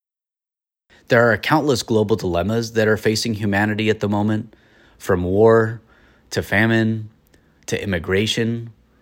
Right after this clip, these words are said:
to climate change. News of injustices have run rampant on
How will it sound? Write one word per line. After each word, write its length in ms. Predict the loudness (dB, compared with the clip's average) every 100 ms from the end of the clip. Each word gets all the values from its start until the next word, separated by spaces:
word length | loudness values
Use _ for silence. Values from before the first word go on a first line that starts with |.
| _ _
to 100 | -8
climate 440 | -4 0 2 0
change. 420 | -4 -6 -6 -10 -14 _ _ _ _ -2
News 380 | 2 4 2
of 120 | 0 -2
injustices 760 | 0 -2 -2 -4 0 0 0
have 220 | -4 -6 -4
run 200 | -4 0
rampant 480 | 0 0 -2 -8 -8
on 180 | -12 -12